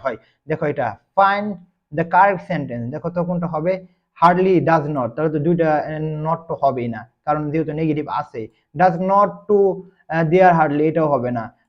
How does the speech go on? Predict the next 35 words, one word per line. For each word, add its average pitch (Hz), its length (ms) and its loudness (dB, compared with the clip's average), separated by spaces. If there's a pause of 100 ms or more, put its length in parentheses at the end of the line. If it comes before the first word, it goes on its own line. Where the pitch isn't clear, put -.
(120)
Hardly 175 340 4
তো 180 100 0
কখনো 165 260 0
আগে 156 220 -2
হয় 139 100 -4
না, 123 100 -6
তাহলে 131 300 -6
হবে 135 220 -4
কি 185 140 -8
সাবজেক্টের 139 420 -4
পর 143 120 -2
hardly, 104 360 -8 (400)
he 170 100 0
hardly 143 440 -6 (380)
goes 143 320 2
there। 123 460 -2 (480)
তো 147 60 -4
আশা 139 200 -2
করি 160 140 0
বুঝাতে 151 360 -4
পারছি। 143 400 -4
আর 143 120 2 (100)
এখানে 147 280 -8
দেখো 147 160 -8
কয়েকটা 147 300 -8
প্রশ্ন 135 400 -10
আছে। 120 280 -4 (440)
দেখো, 160 200 2
the 156 300 0
mother 165 560 6 (100)
sat 180 300 4
vigil-, 160 300 2
আহ, 147 580 -6
vigilantly 175 1500 -2 (420)
beside 190 340 -2